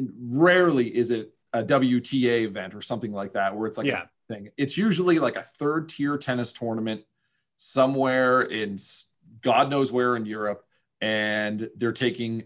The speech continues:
Speaker 1: a, a regular amount of action on a particular match. And they're like, "Geez, we would normally only take maybe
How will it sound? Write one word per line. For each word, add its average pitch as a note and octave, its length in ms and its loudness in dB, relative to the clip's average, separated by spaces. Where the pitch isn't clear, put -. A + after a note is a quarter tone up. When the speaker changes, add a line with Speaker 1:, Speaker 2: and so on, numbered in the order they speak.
Speaker 1:
a, G#2 480 -10
a A2 80 -6
regular C3+ 540 2
amount A#2+ 260 0
of A2 100 -4
action G#2+ 520 -4
on B2 220 2
a A#2 60 -2
particular A#2 540 -4
match. G2 400 -8
And G2+ 80 -14
they're G2+ 80 -14
like, F#2+ 240 -10
"Geez, A#2 260 -2
we B2 140 2
would B2+ 160 2
normally A#2+ 480 -2
only G#2 240 -8
take G2+ 280 -10
maybe G#2+ 420 -8